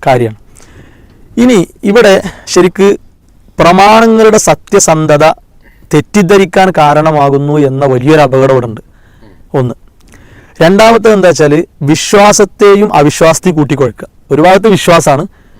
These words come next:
മറുഭാഗത്ത് അവിശ്വാസികളുടെ കാര്യമാണ്. ഇത് രണ്ടും കൂട്ടിക്കുഴച്ചിട്ട് എന്ത് ചെയ്യുക, ഇവർ ഉണ്ടാക്കിയ ഒരു വിശ്വാസമാക്കി അതിനെ രൂപപ്പെടുത്തിയെടുക്കുക എന്നുള്ളതാണ് ഒരു അപകടം. മറ്റൊന്ന്, ലോകത്ത് നബി സ-, പിന്നെ നബി സല്ലല്ലാഹു അലൈഹി വസല്ലമക്ക് ഈ പിന്നെ സിഹ്ർ ബാധിച്ചു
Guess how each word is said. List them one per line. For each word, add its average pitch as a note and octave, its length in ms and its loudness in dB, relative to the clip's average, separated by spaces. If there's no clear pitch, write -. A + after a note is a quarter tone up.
മറുഭാഗത്ത് D#3 520 0
അവിശ്വാസികളുടെ D3+ 680 0
കാര്യമാണ്. A#2+ 320 -2
ഇത് F#3 140 0
രണ്ടും F#3+ 280 2
കൂട്ടിക്കുഴച്ചിട്ട് D3+ 540 0
എന്ത് C3 120 -4
ചെയ്യുക, C3 160 -2
ഇവർ G#3 140 4
ഉണ്ടാക്കിയ D#3+ 500 0
ഒരു D3+ 140 2
വിശ്വാസമാക്കി C#3 580 -2
അതിനെ C3+ 220 -2
രൂപപ്പെടുത്തിയെടുക്കുക C3 680 -2
എന്നുള്ളതാണ് C3 380 -2
ഒരു B2 120 -2
അപകടം. - 260 -16
മറ്റൊന്ന്, G#3 360 2
ലോകത്ത് G3+ 460 2
നബി D#3 160 0
സ-, E3 140 0
പിന്നെ D#3 200 0
നബി D3+ 160 -2
സല്ലല്ലാഹു F3 300 2
അലൈഹി E3+ 120 0
വസല്ലമക്ക് E3+ 460 -2
ഈ D3+ 120 -4
പിന്നെ D3 220 -2
സിഹ്ർ D3+ 220 0
ബാധിച്ചു C#3 460 -2